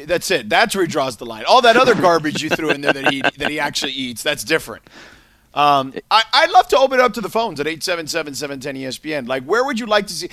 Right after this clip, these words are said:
Sam Darnold clearly not gonna be a Jet. I don't care what the general manager said this week that he's the quarterback of the future. That's nonsense. Uh, they are clearly going to try to draft a player,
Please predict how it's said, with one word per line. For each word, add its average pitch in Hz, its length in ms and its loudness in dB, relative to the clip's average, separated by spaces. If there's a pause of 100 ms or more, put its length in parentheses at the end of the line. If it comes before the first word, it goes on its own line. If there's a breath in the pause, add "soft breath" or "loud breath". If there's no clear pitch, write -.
Sam 320 260 2
Darnold 233 300 4
clearly 202 260 4
not 156 160 0
gonna 139 100 -4
be 127 120 -6
a 117 40 -8
Jet. 110 320 -8
I 151 60 0
don't 202 140 0
care 202 120 -2
what 196 140 0
the 165 80 -6
general 147 280 -2
manager 139 360 -4
said 127 180 -8
this 120 180 -10
week 123 200 -8
that 113 100 -10
he's 127 120 -10
the 110 80 -12
quarterback 110 380 -8
of 98 60 -16
the 98 80 -20
future. 101 300 -14
That's 110 180 -12
nonsense. 95 460 -18 (400 soft breath)
Uh, 113 240 -4
they 196 220 -2
are 214 80 0
clearly 202 280 -2
going 156 200 -4
to 131 40 -10
try 139 160 -4
to 120 80 -8
draft 123 280 -6
a 113 40 -14
player, 98 320 -18